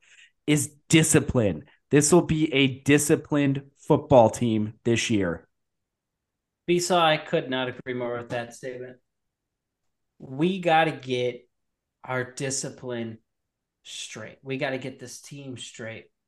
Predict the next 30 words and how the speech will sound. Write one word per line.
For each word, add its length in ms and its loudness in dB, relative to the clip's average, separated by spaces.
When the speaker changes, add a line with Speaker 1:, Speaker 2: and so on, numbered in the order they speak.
Speaker 2:
We 120 -2
gotta 240 0
figure 500 -4
out 340 -2
how 240 2
to 280 -4
eliminate 800 -4
dumb, 580 -4
stupid 800 -8
penalties 720 -6
that 200 -4
Scott 420 -4
Frost 400 -6
was 220 -8
plagued 560 -6
by 240 -2
his 240 -14
entire 680 -6
tenure 580 -10
at 180 -18
Nebraska. 600 -10
And, 220 -10
and 220 0
really, 240 -2
you 60 -12
could 140 -2
argue 320 0
Bo 240 -4
Pelini 320 -6
was, 240 -14